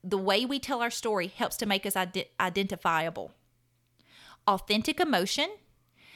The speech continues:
So in the example I gave just a couple of minutes ago, my authentic emotion was being extremely frustrated at this Play-Doh issue that I, it just was not doing it for me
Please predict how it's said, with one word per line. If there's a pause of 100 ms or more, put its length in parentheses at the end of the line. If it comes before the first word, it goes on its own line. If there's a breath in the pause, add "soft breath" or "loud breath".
(140 loud breath)
So
in
the
example
I
gave
just
a
couple
of
minutes
ago, (280 soft breath)
my
authentic
emotion
was
being
extremely
frustrated (680 soft breath)
at (600)
this
Play-Doh
issue (300)
that (100)
I, (800)
it
just
was
not
doing
it
for
me